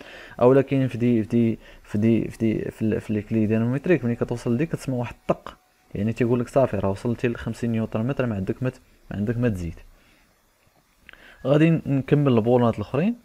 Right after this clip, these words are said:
دونك بهاد الطريقه هادي نجيب البولون الثاني، ها هو، ونزيرو. دونك ها هو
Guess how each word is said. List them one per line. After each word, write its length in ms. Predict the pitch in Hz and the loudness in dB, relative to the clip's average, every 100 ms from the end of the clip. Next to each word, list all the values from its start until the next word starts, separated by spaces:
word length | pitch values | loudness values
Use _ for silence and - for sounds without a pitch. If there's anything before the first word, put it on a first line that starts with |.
| _ | _
دونك 240 | 98 104 95 | -4 -2 0
بهاد 140 | 95 | -2
الطريقه 560 | - 101 92 87 90 90 | -2 -2 -2 -4 -4 -4
هادي 160 | 127 - _ _ | -6 -8 _ _
نجيب 240 | 101 113 104 | -6 -2 -2
البولون 320 | 95 101 101 | -2 -2 -2
الثاني، 400 | 95 95 98 165 - - | -4 -6 -6 -6 -10 -12
ها 60 | 90 | -8
هو، 260 | 98 143 - _ _ _ - | -6 -6 -8 _ _ _ -4
ونزيرو. 480 | 202 147 123 101 135 _ _ _ _ _ _ _ _ _ _ _ _ _ _ _ _ - _ _ _ - - _ _ - | 0 2 2 0 -6 _ _ _ _ _ _ _ _ _ _ _ _ _ _ _ _ -20 _ _ _ -20 -20 _ _ -8
دونك 280 | 113 101 104 | -6 -2 0
ها 40 | |
هو 240 | 98 98 | 0 -2